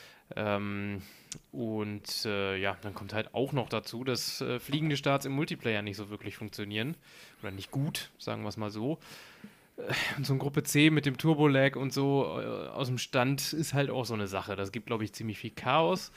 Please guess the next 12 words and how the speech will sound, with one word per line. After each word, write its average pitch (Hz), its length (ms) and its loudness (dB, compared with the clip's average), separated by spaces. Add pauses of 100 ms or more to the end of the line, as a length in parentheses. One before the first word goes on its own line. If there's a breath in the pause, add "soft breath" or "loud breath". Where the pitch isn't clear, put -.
(540 loud breath)
Ähm, 113 380 0
von 110 180 -4
daher 117 520 6 (220 loud breath)
machen 117 440 0
wir 110 80 4
die 107 140 -2
Liga, 120 380 4
glaub 113 220 2
ich, 113 140 -4
lieber, 120 320 0
wenn 110 160 0
das 110 340 -2